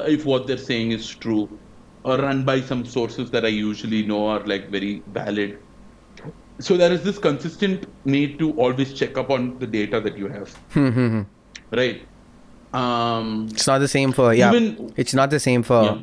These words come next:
Speaker 2: the other one. Where
Speaker 1: Yeah,
Speaker 2: you
Speaker 1: it's like,
Speaker 2: assume that
Speaker 1: what
Speaker 2: you're,
Speaker 1: are you
Speaker 2: you're being
Speaker 1: doing now?
Speaker 2: told the news,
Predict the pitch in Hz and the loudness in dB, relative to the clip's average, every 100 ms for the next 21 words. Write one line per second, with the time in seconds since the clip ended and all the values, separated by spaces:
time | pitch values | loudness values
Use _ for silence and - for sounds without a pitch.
0 | - 110 107 104 98 101 - - - - | -2 2 4 4 0 -4 -10 -20 -20 -20
1 | - - - - - 135 131 113 - - | -20 -20 -20 -6 2 4 4 2 -2 2
2 | 139 156 - 151 135 151 196 226 202 131 | 4 6 4 6 6 6 6 6 6 6
3 | 151 135 131 131 123 170 107 113 127 139 | 4 2 4 4 4 4 2 4 6 6
4 | 156 160 131 117 110 - - | 4 4 4 4 2 0 -2